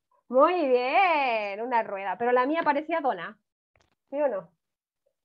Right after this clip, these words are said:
Sí, la mía parecía dona. Muy bien. Y este desafío dice,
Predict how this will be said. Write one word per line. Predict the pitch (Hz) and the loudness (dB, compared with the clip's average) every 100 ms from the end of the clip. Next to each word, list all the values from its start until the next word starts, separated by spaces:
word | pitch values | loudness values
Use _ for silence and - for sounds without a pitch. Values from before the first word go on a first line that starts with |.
| _ _ _ - | _ _ _ -12
Sí, | 233 262 320 285 240 | -6 -4 -4 -2 -2
la | 208 | -2
mía | 202 226 | -6 -10
parecía | 226 226 233 220 | -10 -14 -10 -10
dona. | 190 170 180 196 240 170 - _ _ _ _ _ _ _ _ _ _ | -8 -10 -6 -6 -6 -12 -18 _ _ _ _ _ _ _ _ _ _
Muy | 214 269 349 339 | -2 2 2 2
bien. | 240 208 220 285 208 180 - _ _ _ _ _ _ _ | -2 -4 -4 -4 -6 -12 -20 _ _ _ _ _ _ _
Y | - 359 359 302 415 415 - 508 508 392 294 _ _ _ _ _ _ _ - _ _ _ _ _ _ _ _ _ _ _ _ _ _ _ _ _ _ - | -6 -2 0 0 -2 -4 -2 0 0 -2 -12 _ _ _ _ _ _ _ -20 _ _ _ _ _ _ _ _ _ _ _ _ _ _ _ _ _ _ -4
este | 311 381 - 339 | -2 -2 -2 -2
desafío | 311 320 302 269 196 170 | -2 -4 -6 -2 -4 -4
dice, | 262 339 208 - | -4 -4 -6 -10